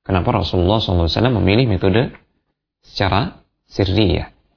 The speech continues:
Kemudian yang kedua, likai yatakawwan lid-da'wati ansar, likai yatakawwan lid-da'wati ansarun wa a'wanun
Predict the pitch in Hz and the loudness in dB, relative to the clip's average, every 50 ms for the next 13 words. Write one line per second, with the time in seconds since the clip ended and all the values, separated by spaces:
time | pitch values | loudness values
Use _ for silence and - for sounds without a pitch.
0 | _ _ _ _ _ - 92 107 113 107 98 90 85 - 78 - 190 202 147 127 | _ _ _ _ _ -2 0 0 2 2 2 0 0 0 2 2 2 2 2 -2
1 | - 190 - - _ _ _ _ _ _ _ _ _ _ _ _ - _ _ _ | -4 -6 -12 -18 _ _ _ _ _ _ _ _ _ _ _ _ -20 _ _ _
2 | _ _ _ _ _ _ _ _ 113 160 196 - - 208 220 220 233 - - - | _ _ _ _ _ _ _ _ 2 2 4 4 2 2 4 4 4 2 2 -2
3 | - _ _ _ - 139 143 143 - 143 147 - 208 214 202 170 165 165 170 170 | -8 _ _ _ 2 2 2 4 2 0 2 2 4 4 6 6 6 6 4 2
4 | 170 - - - _ _ _ _ _ _ _ _ _ _ _ _ _ _ - 135 | 2 0 -6 -10 _ _ _ _ _ _ _ _ _ _ _ _ _ _ 0 2
5 | 135 117 - - 127 - - 147 147 135 - - 139 139 - - 127 120 113 107 | 2 4 4 2 2 4 4 2 2 2 2 0 -2 -2 -2 -2 -2 -2 -2 -2
6 | - - 151 147 143 131 123 127 127 127 - - - - - _ _ _ _ _ | -4 -2 0 2 2 2 2 2 2 0 0 -2 -6 -8 -12 _ _ _ _ _
7 | _ _ _ _ _ _ _ _ _ _ - 123 127 - - 156 151 143 131 120 | _ _ _ _ _ _ _ _ _ _ 0 0 0 2 4 4 4 6 4 4
8 | - 131 123 - - 165 156 139 135 123 110 110 104 104 98 117 131 131 - - | 2 -2 -2 0 0 2 2 4 2 2 2 2 2 2 0 0 0 -2 0 0
9 | 117 127 131 127 - 147 165 196 - - _ _ _ _ _ _ _ _ _ _ | 0 0 0 0 2 0 0 0 -2 -6 _ _ _ _ _ _ _ _ _ _
10 | _ _ _ _ _ _ _ _ _ _ _ 131 123 113 113 107 - - - 147 | _ _ _ _ _ _ _ _ _ _ _ 0 0 2 0 0 -2 0 0 0
11 | 156 165 170 180 175 185 190 190 190 - - - - 123 113 117 113 101 - 87 | 2 2 0 0 0 0 0 0 0 -2 -4 -2 -2 0 0 0 0 0 0 2
12 | 120 135 147 165 180 185 196 196 190 185 - | 2 2 2 2 2 2 2 2 0 0 -2